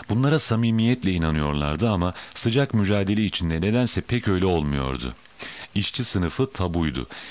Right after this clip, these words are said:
Mitinglerde hangi grubun daha çok işçiyi mitinge getirebildiği rekabet konusu olurdu. Saflarında yoksulları, başörtülü kadınları, işçileri toplayanlar halk hareketi olmakla övünürdü.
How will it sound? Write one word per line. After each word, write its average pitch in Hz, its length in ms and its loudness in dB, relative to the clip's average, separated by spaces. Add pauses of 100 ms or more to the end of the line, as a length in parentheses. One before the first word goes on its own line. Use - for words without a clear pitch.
(120)
Mitinglerde 123 680 0
hangi 131 400 0
grubun 110 400 2
daha 120 160 2
çok - 220 -4
işçiyi 98 360 -2
mitinge 104 380 0
getirebildiği 82 680 0
rekabet 90 460 0
konusu 73 360 -2
olurdu. 65 400 -2 (1400)
Saflarında 135 600 2
yoksulları, 98 800 2
başörtülü 101 500 0
kadınları, 76 560 0
işçileri 110 520 -2
toplayanlar 85 720 0 (280)
halk 127 320 0
hareketi 101 340 0
olmakla 101 420 2
övünürdü. 80 580 0